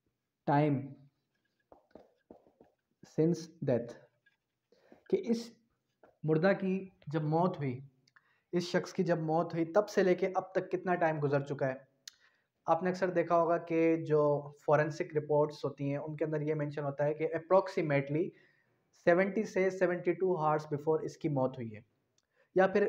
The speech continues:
approximately का वर्ड यूज़ क्यों होता है कि तकरीबन, तकरीबन इसकी जो मौत हुई है वो सत्तर से चौहत्तर घंटों के दरमियान में हुई है। ठीक है,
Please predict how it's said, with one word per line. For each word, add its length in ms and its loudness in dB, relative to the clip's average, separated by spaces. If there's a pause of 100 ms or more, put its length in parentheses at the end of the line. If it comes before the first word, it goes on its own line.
(260)
approximately 800 2
का 80 4
वर्ड 200 4
यूज़ 220 0
क्यों 140 0
होता 140 0
है 60 2
कि 160 0
तकरीबन, 480 4
तकरीबन 480 -2 (680)
इसकी 260 -2
जो 100 8
मौत 260 4
हुई 160 6
है 200 6
वो 180 4 (720)
सत्तर 540 2
से 200 6 (400)
चौहत्तर 440 2
घंटों 300 2
के 100 6
दरमियान 400 4
में 120 -2
हुई 160 -4
है। 120 -20 (1200)
ठीक 140 -4
है, 100 -6